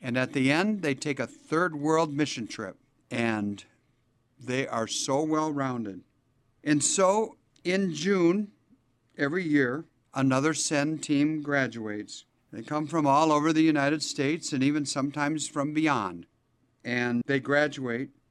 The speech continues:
In fact, I recently just called, uh, and had a phone call with Bobby. He's gonna graduate from Send. He's just finishing Send.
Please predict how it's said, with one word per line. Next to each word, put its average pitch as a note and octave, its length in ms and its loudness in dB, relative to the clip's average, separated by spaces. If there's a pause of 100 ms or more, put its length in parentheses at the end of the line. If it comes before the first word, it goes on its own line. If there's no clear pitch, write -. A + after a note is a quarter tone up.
(140)
In D3 180 0
fact, D3 420 0
I C#3+ 160 4 (120)
recently D3+ 500 2
just C#3 360 -4
called, D#3 440 0 (580)
uh, C3+ 220 0
and D3 120 2
had D3 180 2
a D3 40 0
phone E3+ 320 2
call A#2+ 420 -2 (140)
with D3+ 200 0
Bobby. C3 480 2 (300)
He's C3+ 420 -2
gonna D3 160 0
graduate C#3+ 720 2
from D#3+ 200 0
Send. C3+ 540 0 (260)
He's C#3+ 140 -2
just D3+ 260 -2
finishing D#3 440 0
Send. B2 500 -6